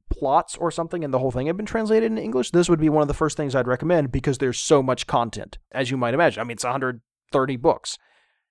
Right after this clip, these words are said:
So get those first couple of books. If you speak Japanese and read Japanese, you probably know about it already, but if not,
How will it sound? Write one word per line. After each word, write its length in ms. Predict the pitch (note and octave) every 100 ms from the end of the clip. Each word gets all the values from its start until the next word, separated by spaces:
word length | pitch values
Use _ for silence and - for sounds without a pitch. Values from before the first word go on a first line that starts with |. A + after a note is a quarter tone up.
| _
So 760 | _ - E3+ D3+ C#3+ C#3 C3+ - _
get 160 | A#3+ C4
those 160 | C#4+ -
first 240 | B3+ -
couple 300 | B3 A3+ G#3+
of 80 | F3
books. 360 | F3+ F3 - - _ _ _
If 240 | A3 C4 C4
you 100 | A#3+
speak 380 | - G#3+ G#3
Japanese 840 | - F3+ E3+ D3+ B2+ F3 C#4 - - _
and 180 | C#3+ B2
read 220 | C#3+ A3+
Japanese, 720 | A3+ A#3+ A#3+ A#3+ B3+ B3+ - _ _ _ _ _ _
you 100 | D#3
probably 320 | F#3 G3+ F3+
know 140 | E3 D3+
about 240 | C#3 B2+
it 60 | A#2+
already, 360 | A#2+ A#2+ A#2
but 160 | A2+ C#3
if 140 | B2+
not, 240 | C3+ B2